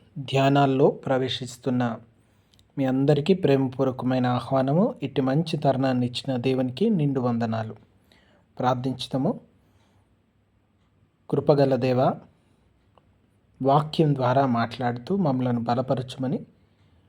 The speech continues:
మా ప్రభు రక్షకులైన యేసు ప్రభుల వారి నామమున అడిగి వేడుకుంటున్నాం. ఆమేన్. ప్రియమైన వారలారా, గలతీయులకు రాయబడిన పత్రిక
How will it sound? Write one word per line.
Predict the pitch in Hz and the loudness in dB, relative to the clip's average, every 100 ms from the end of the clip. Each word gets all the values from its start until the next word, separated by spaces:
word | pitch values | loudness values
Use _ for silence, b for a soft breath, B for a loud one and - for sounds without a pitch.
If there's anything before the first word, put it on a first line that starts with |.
| _ _ 143 | _ _ 2
మా | 143 | 4
ప్రభు | 131 147 127 123 170 | 4 0 -2 4 4
రక్షకులైన | 165 127 - 139 127 123 120 | 4 0 -6 -6 -2 0 0
యేసు | 120 135 180 | 0 0 -2
ప్రభుల | 147 135 123 | -2 -2 -2
వారి | 123 120 | -2 0
నామమున | 120 117 117 113 | -2 -2 0 -2
అడిగి | 113 117 | -2 -4
వేడుకుంటున్నాం. | 156 135 117 113 110 117 110 107 - _ - | -2 -4 -4 -10 -8 -10 -12 -14 -20 _ -10
ఆమేన్. | 233 220 - - _ _ b b b b b b _ _ _ _ _ _ - | -6 -6 -8 -14 _ _ b b b b b b _ _ _ _ _ _ 2
ప్రియమైన | 147 147 143 | 4 6 4
వారలారా, | 139 131 135 143 | 4 4 4 2
గలతీయులకు | 175 151 147 151 131 123 | 4 2 4 0 0 0
రాయబడిన | 127 127 127 123 117 | 0 2 0 0 -2
పత్రిక | 113 127 117 - - 196 | -4 -8 -10 -10 -8 -8